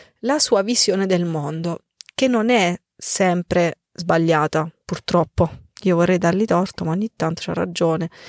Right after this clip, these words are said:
E questa cosa, eh, ti fa male. Però è un'occasione grande,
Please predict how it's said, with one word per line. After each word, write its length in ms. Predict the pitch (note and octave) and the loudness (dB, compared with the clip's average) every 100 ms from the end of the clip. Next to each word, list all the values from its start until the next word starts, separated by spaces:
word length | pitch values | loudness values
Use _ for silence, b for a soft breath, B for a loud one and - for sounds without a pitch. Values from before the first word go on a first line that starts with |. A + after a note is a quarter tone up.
| B B B | B B B
E 120 | G#3 | -2
questa 340 | - F#4 - G#3+ | 0 2 2 2
cosa, 640 | E3+ D#3 F3 F#3 F#3 F#3+ G#3 G3 G#3+ B3 C4 B3+ | 2 2 4 2 2 0 -6 -12 -12 -16 -14 -6
eh, 500 | C4+ C4 A#3+ A3 G#3 - | -4 -2 -2 -4 -6 -6
ti 120 | A#3 | -6
fa 220 | A3 C#4 | -4 -4
male. 680 | C#4 F3+ F#3 A3+ G3 C#3 C3+ - B B B B | -2 0 0 0 0 -2 -4 -6 B B B B
Però 220 | - F#4 | -2 0
è 40 | |
un'occasione 680 | D#4+ A3 - G#3+ - C4 C#4 | 2 0 -2 -6 -2 0 2
grande, 680 | F3+ F3 G3+ G3+ E3 E3 D#3+ | 2 2 2 2 2 0 -2